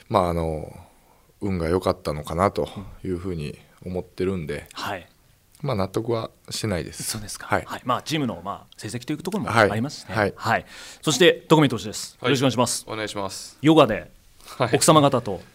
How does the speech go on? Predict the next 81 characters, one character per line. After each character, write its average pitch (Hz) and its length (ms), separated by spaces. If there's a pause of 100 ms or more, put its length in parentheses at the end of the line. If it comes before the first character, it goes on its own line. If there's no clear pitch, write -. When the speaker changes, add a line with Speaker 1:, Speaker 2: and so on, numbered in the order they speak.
(480)
Speaker 2:
戯 226 260
れ - 60
た？ - 100 (460)
Speaker 3:
は 117 80
い。 101 60 (120)
Speaker 2:
<laughs> - 180
戯 339 200
れ 453 80
て - 120
は 175 60
な 165 80
い - 40
で 190 80
す 190 100
よ 185 100
ね。 160 100 (640)
Speaker 3:
ち - 60
ょ 131 40
っ - 20
と - 60
噛 139 80
み 147 100
倒 156 200
し 151 60
た 127 120
ん - 20
で 95 80
す - 60
け 104 80
ど。 95 360
Speaker 2:
<laughs> - 0
え、 135 240
い 175 100
え 165 60
い 135 60
え。 117 180 (160)
Speaker 3:
え 113 680
ー、 123 40
Speaker 2:
は 107 80
い。 90 160
Speaker 3:
で 147 80
も 139 120
ヨ 147 140
ガ 139 120
行 117 100
っ - 40
て 104 320
大 104 240
体、 104 200
Speaker 2:
は 101 60
い。 - 100 (480)
一 110 120
緒 101 60
の。 98 40
Speaker 3:
あ 98 40
の、 95 220 (240)
Speaker 2:
は 107 160
い。 - 20
Speaker 3:
奥 80 100
様 98 180
方 90 140
と 82 140
一 87 60
緒 - 140
に - 160 (140)
Speaker 2:
は 98 200
い。 82 80 (440)
Speaker 3:
や 92 80
っ - 20
て - 140
ま 87 80
し - 80
た 90 80
ね。 90 320
Speaker 2:
あ - 40
れ、 147 60
こ 180 80
う、 117 40
Speaker 3:
あ - 20
の、 110 60
Speaker 2:
び-、 147 120